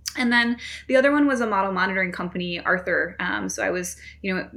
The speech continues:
number three there. We grew it to twenty-five people. Um, they're way more than that now. And, uh, so it was a really exciting ride until, um, just the past year, I got the amazing opportunity to work with Doctor Ruman Chowdhury, who really helped to create this market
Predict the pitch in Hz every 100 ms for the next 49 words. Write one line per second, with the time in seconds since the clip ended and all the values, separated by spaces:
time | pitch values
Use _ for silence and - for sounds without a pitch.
0 | 190 - 190 185 185 277 294 254 247 233
1 | 214 196 185 185 175 - - 170 170 262
2 | 262 262 247 240 233 220 202 - - -
3 | 180 170 170 170 175 175 - 175 180 196
4 | 185 175 170 170 175 190 214 233 190 185
5 | - 175 175 175 175 185 185 214 196 202
6 | 208 233 254 240 202 185 185 175 170 202
7 | 262 214 185 185 180 180 - - 185 175
8 | 175 196 208 214 180 170 - 190 175 170
9 | 175 180 175 - 202 208 214 208 180 185
10 | 180 185 180 180 - 175 175 175 175 175
11 | 175 - 175 175 170 180 277 254 240 226
12 | 202 196 185 175 240 302 233 185 170 -
13 | 185 190 165 170 190 185 160 - 170 156